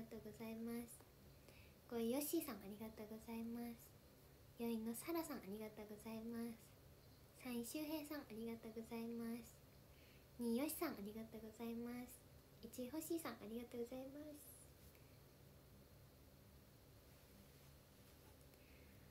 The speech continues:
ありがとうございました。アットジャムってアーカイブあるのかな？もしだったら、アーカイブとかで見て。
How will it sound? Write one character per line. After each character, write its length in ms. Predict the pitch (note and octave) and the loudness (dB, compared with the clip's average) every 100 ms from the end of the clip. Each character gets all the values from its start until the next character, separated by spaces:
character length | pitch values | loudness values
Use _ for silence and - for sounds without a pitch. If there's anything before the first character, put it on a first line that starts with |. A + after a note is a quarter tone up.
| - | -4
あ 80 | A#3 | 0
り 20 | |
が 100 | A#3 | 4
と 60 | A3+ - G#3 | 2 0 -4
う 80 | A3 | -4
ご 160 | A3 A3 | -4 -2
ざ 100 | A3+ | 0
い 80 | A3 | 2
ま 140 | A3+ A#3 | 2 2
し 140 | A#3 - - | 2 -2 -2
た。 60 | A3 G#3 G3 G#3+ A3+ A3+ - - - - - - - - - - - - - | -2 0 -2 -2 -4 -6 -10 -14 -14 -12 -14 -12 -12 -12 -12 -14 -14 -10 0
ア 40 | |
ッ 20 | A3+ - | 6 10
ト 80 | |
ジ 80 | E4 | 12
ャ 60 | G4 | 12
ム 80 | D#4+ | 12
っ 60 | |
て 140 | - G#3+ | 10 6
ア 80 | A#3+ | 6
ー 40 | - | 10
カ 100 | D4+ | 10
イ 60 | |
ブ 120 | D4+ | 10
あ 140 | D#4 D#4 | 8 10
る 140 | C4+ | 8
の 80 | G#3 | 6
か 160 | G#3 G3+ | 2 0
な？ 260 | F#3+ F#3+ G3 - - - - - - - - - - - B3 | 2 2 -2 -10 -14 -12 -10 -8 -8 -8 -12 -12 -12 -6 0
も 60 | B3 | 2
し 140 | B3+ | 4
だ 60 | A3 | 4
っ 40 | G#3+ - | 2 -2
た 60 | |
ら、 80 | G#3 G#3 A#3 - - - - - - | -2 0 -4 -10 -14 -14 -14 -14 2
ア 40 | A3+ | 2
ー 60 | A3+ | 4
カ 80 | A#3+ | 4
イ 80 | A3+ | 6
ブ 160 | A#3+ A#3 | 6 2
と 60 | A#3+ A#3 | -2 0
か 80 | |
で 160 | G3+ G3+ | 0 0
見 160 | G3+ A3 | 0 -2
て。 300 | - F#3+ A3 | -2 0 0